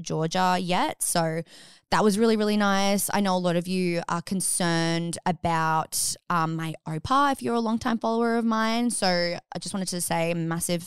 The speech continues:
thank you to anyone who sent me a message about him. He is okay. <laughs> He is as good as you would be if your body was riddled with cancer,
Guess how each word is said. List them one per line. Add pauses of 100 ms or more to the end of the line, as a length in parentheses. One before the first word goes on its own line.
thank
you
to
anyone
who
sent
me (500)
a
message
about
him. (340)
He
is (840)
okay. (340)
<laughs>
He
is
as
good
as (500)
you
would
be
if
your (180)
body
was
riddled
with
cancer,